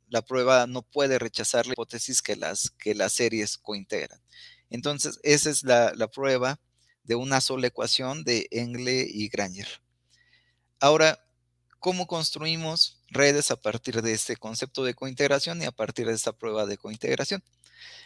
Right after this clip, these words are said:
La idea es que vamos a construir una, una digráfica que nos represente una red dirigida y pesada.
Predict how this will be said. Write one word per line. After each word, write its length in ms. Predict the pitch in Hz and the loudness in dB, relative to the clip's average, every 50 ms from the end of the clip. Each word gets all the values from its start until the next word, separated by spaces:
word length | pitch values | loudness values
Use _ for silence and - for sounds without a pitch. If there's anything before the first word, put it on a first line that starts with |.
| - _ _ _ _ _ _ _ _ _ _ | -20 _ _ _ _ _ _ _ _ _ _
La 160 | - 135 139 | 6 6 8
idea 300 | 156 156 185 196 196 185 | 8 10 12 12 12 12
es 180 | 180 175 170 - | 12 8 4 2
que 100 | - 175 | 2 0
vamos 240 | 160 160 160 165 | 0 0 0 -2
a 80 | 160 147 | -4 -4
construir 460 | - 131 123 - - 123 127 123 135 | -4 -4 -6 -6 -4 -2 -2 -2 -2
una, 420 | 131 131 135 139 135 131 127 120 - | -2 -4 -4 0 2 2 2 0 -2
una 240 | 120 123 135 135 127 | -4 -2 0 2 2
digráfica 760 | 113 113 104 117 117 117 120 - 139 - - 165 202 269 330 _ _ _ _ _ _ _ _ _ _ _ _ _ _ _ _ _ _ - | 2 2 2 4 4 4 2 -2 -4 -2 0 0 0 0 -4 _ _ _ _ _ _ _ _ _ _ _ _ _ _ _ _ _ _ 4
que 200 | - 131 127 123 | 6 8 8 6
nos 320 | 127 123 120 110 - - - - _ _ | 6 2 -2 -2 -4 -6 -8 -14 _ _
represente 640 | - 123 127 113 - 127 127 - 151 147 143 - 147 | -2 0 0 2 2 0 2 2 2 0 0 -4 -6
una 200 | 139 135 131 127 | -4 -2 0 2
red 200 | 123 131 143 147 | 4 6 4 4
dirigida 840 | 143 160 151 127 120 117 - 139 135 139 139 143 160 185 214 - _ _ _ _ _ - _ | 4 2 0 0 -2 -2 -2 -2 0 2 4 4 4 4 0 -4 _ _ _ _ _ -14 _
y 440 | - 120 117 120 120 117 117 113 - | -6 -4 -4 -2 -2 -2 -2 -2 -2
pesada. 640 | _ - 107 95 - 131 131 127 104 98 117 120 | _ -2 0 2 4 4 4 4 4 2 -2 -8